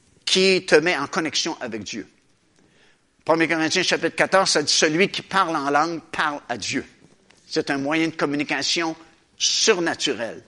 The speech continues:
qui déjoue l'ennemi parce qu'il comprend pas exactement ce que tu dis, parce que tu dis des mystères en esprit. Tu, tu, tu le con-, tu le rends confus, là. Il aime pas ça quand tu parles en langue parce que il sait pas au juste, là,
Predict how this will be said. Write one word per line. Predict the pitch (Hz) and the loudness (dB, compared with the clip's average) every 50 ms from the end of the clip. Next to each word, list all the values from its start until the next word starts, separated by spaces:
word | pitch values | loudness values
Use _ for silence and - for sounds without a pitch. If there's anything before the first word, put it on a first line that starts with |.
| - - - - - - _ | -20 -20 -20 -20 -20 -14 _
qui | - - 190 185 | 0 2 2 6
déjoue | 156 160 175 160 151 143 - 147 214 277 285 | 8 10 10 10 8 6 2 4 4 4 4
l'ennemi | 285 277 254 226 233 220 208 214 233 277 - - _ | 6 4 4 4 4 2 0 0 0 -4 -10 -12 _
parce | - 175 - | -10 -8 -2
qu'il | - - 156 | -2 -2 -2
comprend | - - 156 147 - - 156 147 | 0 -4 -6 -4 -4 -4 -6 -4
pas | - - 165 | -2 -2 -2
exactement | 135 117 - 156 147 - - 156 135 143 147 151 147 - - - _ | -2 -2 -4 -6 -8 -4 -4 -2 0 0 0 -2 -2 -8 -18 -20 _
ce | - - | -12 -4
que | - 170 | -4 -2
tu | 139 - 143 143 | -2 0 0 -2
dis, | 123 - 156 175 208 - - - - _ | 0 0 0 0 0 -2 -10 -20 -20 _
parce | - 160 - | -10 -8 -6
que | - | -4
tu | - 151 | -4 -4
dis | 131 123 151 170 | -4 -2 -2 -2
des | 139 131 139 | -2 -2 -2
mystères | 123 131 147 170 160 - - - - 156 151 147 143 139 - _ - | -2 -2 -4 -2 -2 -2 -4 -4 -6 -6 -4 -6 -6 -8 -12 _ -12
en | 139 131 127 | -12 -10 -8
esprit. | 127 113 - - - - - 110 - - _ _ _ _ _ - - - - _ _ _ - | -6 -6 -6 -6 -6 -8 -12 -12 -12 -16 _ _ _ _ _ -20 -20 -20 -20 _ _ _ -10
Tu, | - - 151 139 131 | -4 -2 -2 -2 -2
tu, | - - - 143 127 | -2 -2 -4 -4 -4
tu | - - - 135 | -4 -4 -2 -2
le | 131 127 | -2 -2
con-, | - - - - 151 131 120 | -2 -4 -6 -6 -6 -6 -6
tu | - - 139 | -6 -4 -4
le | 127 | -4
rends | 120 156 151 | -4 -4 -6
confus, | 127 - - 151 127 113 - - - 165 156 143 | -6 -8 -8 -8 -8 -8 -10 -8 -6 -4 -4 -2
là. | 135 131 139 - - - - | -2 -4 -4 -6 -12 -12 0
Il | 139 | 2
aime | 156 156 131 | 2 2 2
pas | - 165 139 | 0 -2 -2
ça | - 160 143 - | -2 -6 -8 -10
quand | - 120 | -12 -14
tu | 101 - - | -14 -14 -12
parles | - 175 139 120 110 | -10 -10 -10 -10 -12
en | 104 101 | -14 -14
langue | 117 123 104 90 - _ - | -14 -14 -16 -16 -20 _ -14
parce | 110 - - | -14 -12 -6
que | - 123 113 - - - - - | -4 -4 -6 -6 -10 -18 -10 -6
il | 127 135 | -4 -2
sait | - - 123 | 0 -2 -2
pas | - - 156 | -2 -2 -4
au | 135 123 | -2 -4
juste, | 113 - 147 135 - - | -2 -2 -2 -2 -2 -4
là, | 117 113 120 | -4 -6 -6